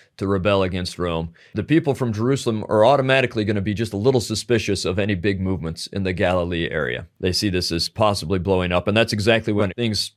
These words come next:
come to a head at the end of the Gospels. It is largely over this issue. Is this man becoming so popular that it's gonna bring the wrath of the Romans upon us? That's a real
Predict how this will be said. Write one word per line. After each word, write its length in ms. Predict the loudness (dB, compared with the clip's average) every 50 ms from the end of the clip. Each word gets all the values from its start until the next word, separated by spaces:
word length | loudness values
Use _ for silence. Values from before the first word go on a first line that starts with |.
| _ _
come 180 | -2 0 0 0
to 140 | 0 0 0
a 60 | 2
head 320 | 2 2 2 2 2 0 -2
at 120 | -4 -4
the 100 | -2 -2
end 120 | 0 0
of 80 | 0 -2
the 60 | -2
Gospels. 560 | 0 2 2 2 2 0 -2 -4 -4 -4 -6 _ -20 -20 -20 -20 _ -4
It 140 | 0 2 4
is 360 | 4 4 4 4 0 -2 -2
largely 460 | 2 4 4 4 4 2 0 -2 0
over 160 | 0 0 0
this 180 | 0 -2 -2 0
issue. 440 | 0 0 0 0 -4 -4 -4 -6 -8 _ -20 -20 _ _
Is 300 | 0 2 2 2 2 0
this 260 | 2 2 2 2 0
man 360 | 0 0 0 2 2 0 0 -2
becoming 400 | -4 -2 0 0 0 0 0 -2
so 240 | 0 2 2 2
popular 480 | 2 4 2 2 2 0 -4 -6 -4 -2
that 120 | -2 -4
it's 120 | -4 -4 -6
gonna 160 | -6 -4 -4
bring 240 | -2 -4 -4 -4 -4
the 60 | -6
wrath 340 | -4 -2 0 0 0 0 -4
of 80 | -6
the 100 | -4 -2
Romans 380 | -2 0 0 -2 -2 -6 -8 -10
upon 260 | -12 -8 -8 -8 -8
us? 100 | -8 -4
That's 200 | -2 -2 -2 -2
a 60 | -4 -4
real 360 | -2 -2 0 0 0 -2 -6